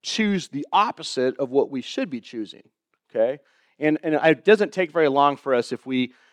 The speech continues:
just, we all accept the fact that everybody in here is a sinner, right? Are you with me? Like, we all are broken. We all have issues. Some of you have more issues than others, uh, I've been told. But, uh,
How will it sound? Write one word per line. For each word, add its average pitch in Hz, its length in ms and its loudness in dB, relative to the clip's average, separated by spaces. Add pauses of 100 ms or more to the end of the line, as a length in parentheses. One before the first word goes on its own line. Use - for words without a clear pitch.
just, 160 360 -2
we 131 160 0
all 143 440 4
accept 143 440 -2
the 139 80 -6
fact 127 320 0
that 104 100 -6
everybody 156 560 2
in 143 120 0
here 135 220 -4
is 127 80 -2
a 135 60 -6
sinner, 117 560 -6 (360)
right? 120 380 0 (240)
Are 131 60 -16
you 123 60 -10
with 147 160 0
me? 196 200 -8
Like, 147 180 2
we 139 160 2
all 127 320 6
are 208 80 4
broken. 127 460 -2
We 113 100 -10
all 110 200 4
have 160 180 -4
issues. 120 520 -6
Some 110 200 -6
of 120 100 -14
you 135 140 -8
have 156 100 -2
more 151 180 -6
issues 165 300 -6
than 185 160 -6
others, 113 500 -2 (300)
uh, 110 640 6
I've 110 160 -2
been 120 140 -6
told. 123 320 -2 (320)
But, 120 200 8
uh, 104 420 6